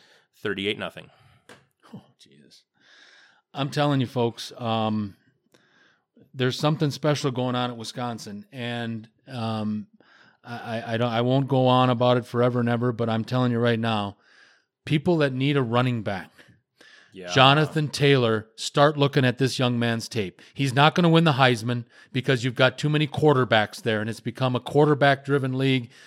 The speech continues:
Speaker 2: The, the college football has become a, a quarterback-driven league, as, as has the National Football League. But this young man, Jonathan Taylor,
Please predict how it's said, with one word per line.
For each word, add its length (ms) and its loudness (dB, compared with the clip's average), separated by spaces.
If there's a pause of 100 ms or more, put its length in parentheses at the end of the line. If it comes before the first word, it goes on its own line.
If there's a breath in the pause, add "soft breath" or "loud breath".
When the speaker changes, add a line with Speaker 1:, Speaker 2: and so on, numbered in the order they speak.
(140 loud breath)
Speaker 2:
The, 180 -10
the 140 -10
college 380 4
football 340 -2
has 160 -4
become 380 -4
a, 140 -4 (500 soft breath)
a 160 -2
quarterback-driven 880 2
league, 320 -4 (180 soft breath)
as, 320 4 (420)
as 380 0 (120)
has 440 0 (140)
the 80 -8
National 320 -4
Football 340 -8
League. 180 -10 (400 loud breath)
But 280 0 (260 soft breath)
this 240 4
young 260 6
man, 280 6
Jonathan 400 4
Taylor, 360 0